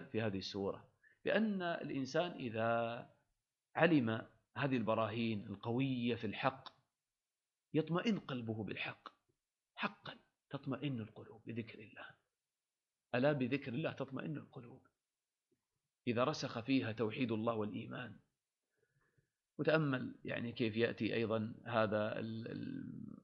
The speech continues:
المثل في، يعني، تقرير قوة الحق، قوة القرآن. ولو أن قرآناً سيرت به الجبال أو قطعت به الأرض أو كلم به الموتى، الجواب لكان هذا القرآن.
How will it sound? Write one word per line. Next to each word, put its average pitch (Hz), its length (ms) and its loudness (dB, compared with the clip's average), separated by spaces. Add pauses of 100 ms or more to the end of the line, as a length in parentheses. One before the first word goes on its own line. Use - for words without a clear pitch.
المثل 117 500 2
في، 104 480 -4 (380)
يعني، - 600 -10 (600)
تقرير 120 360 2
قوة 151 420 6
الحق، 120 380 2
قوة 160 300 6
القرآن. 113 640 4 (300)
ولو 117 220 6
أن 160 220 4
قرآناً 131 600 6
سيرت 156 540 4
به 120 140 2
الجبال 117 560 8 (300)
أو 117 100 10
قطعت 196 540 4
به 120 160 2
الأرض 113 340 2
أو 117 100 2
كلم 143 420 4
به 127 140 4
الموتى، 160 520 6
الجواب 156 420 8
لكان 233 360 8
هذا 220 280 12
القرآن. 156 520 8